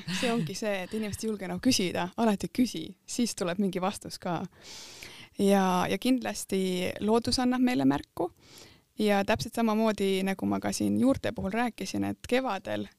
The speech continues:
ennem, kui ta üldse sealt, äh, lume alt välja tuleb, sa võid juba juuri korjata. Juured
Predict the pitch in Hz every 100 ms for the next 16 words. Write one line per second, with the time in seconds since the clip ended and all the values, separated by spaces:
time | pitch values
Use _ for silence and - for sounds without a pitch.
0 | - 240 254 226 220 214 185 _ - 202
1 | 196 196 226 - 190 - 190 202 _ 214
2 | 208 202 214 269 247 220 214 220 247 233
3 | - - 262 220 233 _ _ - 202 226
4 | 202 190 190 240 214 175 175 190 - -
5 | - - _ _ _ _ - _ - 233
6 | 269 269 262 -